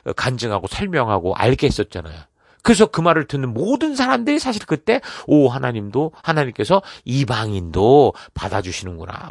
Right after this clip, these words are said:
그렇게 고백하고 감사하고 기뻐했었단 말이에요. 근데 그때 우리 얘기했던 것처럼 그런 일이 있었다면 자신들의 전통과 기존의 어떤 이 가치가 완전히 깨지는 그런 일이기 때문에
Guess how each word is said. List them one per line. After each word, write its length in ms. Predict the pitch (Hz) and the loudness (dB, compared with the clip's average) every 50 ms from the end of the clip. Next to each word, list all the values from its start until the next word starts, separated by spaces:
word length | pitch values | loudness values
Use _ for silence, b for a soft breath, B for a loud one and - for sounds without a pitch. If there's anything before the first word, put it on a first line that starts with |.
| 123 | -6
그렇게 160 | 165 220 208 | -4 -4 -2
고백하고 540 | - - 123 110 120 107 - 110 104 101 107 - | 0 2 4 4 4 4 2 0 0 0 -2 -2
감사하고 480 | - - 110 101 98 95 98 90 82 | -2 -4 -4 -2 -2 -2 -2 -2 -4
기뻐했었단 840 | 78 - 156 156 - - 123 110 87 - 92 87 - - 87 85 85 | -2 -2 -2 -2 0 0 0 0 0 0 -4 -8 -8 -10 -14 -14 -14
말이에요. 260 | 80 85 78 76 - _ _ _ b b b b b b b b b | -16 -18 -18 -20 -20 _ _ _ b b b b b b b b b
근데 240 | b - 233 262 277 | b 2 2 2 2
그때 540 | - - 180 - - 202 165 127 90 82 - _ _ | 2 2 0 2 4 4 4 4 2 -2 -6 _ _
우리 200 | 143 131 123 123 | -10 -6 -2 -2
얘기했던 400 | 123 123 113 123 - - 110 92 | 0 0 0 -2 -2 -4 -6 -8
것처럼 460 | 92 87 - - - 87 87 90 85 78 - B B B B B B | -8 -10 -10 -12 -12 -10 -10 -10 -10 -12 -16 B B B B B B
그런 320 | B - 147 147 160 160 139 | B 4 4 6 6 4 2
일이 160 | 120 117 160 | 0 0 -2
있었다면 760 | - - - 98 - - 87 85 82 82 82 95 110 117 101 - B B B B B | -2 -2 -2 -4 -4 -4 -8 -10 -10 -8 -8 -6 -4 -4 -6 -8 B B B B B
자신들의 540 | B - - 123 - - 151 151 147 151 147 | B -2 0 0 0 0 -2 0 0 0 0
전통과 680 | - - 117 117 - - 131 131 123 117 135 143 143 139 131 _ | 0 -2 -4 -4 -2 -2 -4 -2 2 2 2 2 2 -2 -8 _
기존의 360 | - 139 120 120 131 127 135 | -6 -4 -2 0 0 2 2
어떤 320 | 123 - - 131 131 127 120 | 0 0 -2 -4 -6 -6 -6
이 180 | - 139 139 127 90 - | -6 -4 -4 -4 -4 -4
가치가 340 | - - - - - 139 | -6 -4 -2 0 2 2
완전히 600 | 117 90 92 120 165 208 220 254 240 220 180 - | 2 2 2 2 2 2 2 2 2 0 -2 -4
깨지는 520 | - - 170 196 190 165 185 170 165 151 135 B B B B B | -4 -4 -2 -2 -2 -2 -2 -2 -4 -4 -6 B B B B B
그런 320 | B - 135 180 202 196 180 | B 0 2 2 2 2 2
일이기 240 | 151 139 123 113 107 | 0 -2 -2 -4 -6
때문에 840 | - - 156 165 165 151 123 98 90 90 95 113 123 98 80 73 | -6 -6 -6 -6 -4 -2 -2 -2 0 0 0 0 0 0 -2 -6